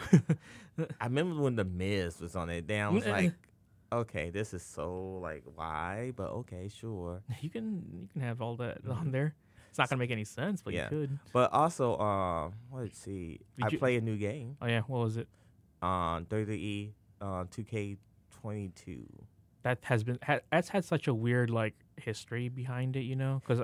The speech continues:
Speaker 1: wasn't two K twenty or was nineteen one of the ones that was, like, it was basically unplayable.
Speaker 2: Oh, yeah, it was unplayable. And I think
Speaker 1: <laughs>
Speaker 2: two K twenty was unplayable, and then they didn't release it, like,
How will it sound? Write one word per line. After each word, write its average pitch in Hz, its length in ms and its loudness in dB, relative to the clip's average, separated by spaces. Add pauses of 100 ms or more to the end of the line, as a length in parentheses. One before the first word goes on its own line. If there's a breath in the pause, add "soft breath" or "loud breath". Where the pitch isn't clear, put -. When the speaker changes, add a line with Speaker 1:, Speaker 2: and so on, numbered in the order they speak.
Speaker 1:
wasn't 151 380 6
two 165 140 6
K 143 240 2 (580)
twenty 202 440 2
or 160 100 4
was 123 180 4 (200)
nineteen 127 640 0
one 120 80 2
of 123 60 2
the 131 60 2
ones 127 120 2
that 123 80 4
was, 113 60 4
like, 107 140 0 (480 soft breath)
it - 80 4
was 131 100 8
basically 151 440 6
unplayable. 113 480 6
Speaker 2:
Oh, - 20 8
yeah, 110 180 6
it 101 60 4
was 98 100 0
unplayable. 85 680 0
And 98 200 0
I 110 60 6
think 123 260 6
Speaker 1:
<laughs> - 20 -10
Speaker 2:
two 123 120 -6
K 113 160 0
twenty 95 320 -4
was 82 140 -8
unplayable, 92 800 -4
and 87 200 -4
then 80 460 -4 (320 soft breath)
they 90 140 -2
didn't 92 460 0 (200)
release 92 420 -6
it, 80 140 -6
like, 78 340 -8